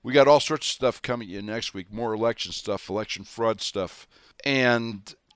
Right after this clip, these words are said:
a lot more economic stuff you have not heard that you need to know to protect yourself, your family, and your country. But in the meantime, look in the mirror, repeat with your family, and say it with conviction. "I will muster.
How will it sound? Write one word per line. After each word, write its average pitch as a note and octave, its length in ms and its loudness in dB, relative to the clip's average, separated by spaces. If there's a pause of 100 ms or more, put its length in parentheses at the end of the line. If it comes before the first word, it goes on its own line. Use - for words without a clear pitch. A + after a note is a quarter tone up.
a G#2+ 80 2
lot A#2 260 4
more C#3 240 -4
economic G#2+ 580 -6
stuff F2 400 -6
you F2 100 -12
have F2+ 220 -10
not F2+ 240 -12
heard D#2+ 480 -14 (400)
that F#2 200 -10
you E2+ 100 -14
need E2+ 260 -10
to E2 120 -14
know E2+ 300 -12 (300)
to F2+ 100 -16
protect F#2 420 -8
yourself, F2+ 480 -6
your F#2 80 -16
family, E2 480 -12
and E2+ 80 -14
your E2+ 100 -14
country. - 460 -16 (400)
But A2 120 2
in C#3 100 4
the D3+ 80 0
meantime, D3+ 580 -4 (340)
look G#2 220 -2
in D3 80 -2
the C#3 60 -4
mirror, G#2+ 380 -4 (380)
repeat G2+ 360 -4
with D3+ 120 -12
your C#3+ 120 -8
family, A2+ 600 -8 (320)
and D#2 160 -12
say G#2 300 0
it G#2 100 -2
with A2+ 200 -10
conviction. G#2 560 -8 (280)
"I G#2 120 4
will C#3 160 6
muster. C#3+ 480 4